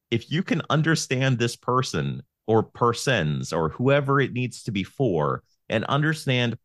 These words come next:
their level of experience, their level of comfort,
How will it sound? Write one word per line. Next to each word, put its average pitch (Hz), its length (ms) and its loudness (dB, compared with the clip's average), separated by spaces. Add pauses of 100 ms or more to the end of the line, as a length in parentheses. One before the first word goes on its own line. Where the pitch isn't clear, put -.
(240)
their 71 100 -2
level 65 240 -4
of 82 80 -2
experience, 101 800 -6 (120)
their 101 120 2
level 95 300 2
of 90 120 -4
comfort, - 600 -4